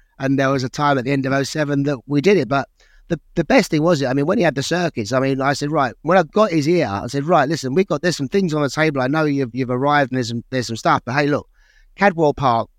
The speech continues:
beautiful track, but it was, it was contemporary about fifty years ago." I said, "Right," instantly summoned John Reynolds, Paul Denning, some other riders, myself. We all flew up there, looked at, looked at the track. The,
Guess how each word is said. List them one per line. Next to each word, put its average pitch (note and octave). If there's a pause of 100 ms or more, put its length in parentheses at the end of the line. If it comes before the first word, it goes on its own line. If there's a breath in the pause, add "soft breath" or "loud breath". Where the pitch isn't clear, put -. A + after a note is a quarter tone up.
(120)
beautiful D#3
track, B2+
but B2+ (920)
it -
was, C#3+
it E3+
was D3+
contemporary D3+
about C3+
fifty C3+
years C#3
ago." F#2+
I - (380)
said, D#3+
"Right," E3 (720)
instantly D3
summoned D3+
John F3
Reynolds, D3+
Paul E3
Denning, D#3
some B2+
other D3+
riders, C#3+
myself. C#3
We A#2+
all F3
flew D#3
up C#3+
there, C3+ (580 soft breath)
looked -
at, D3+
looked E3+
at D#3
the C#3+
track. D3+ (160)
The, A#2+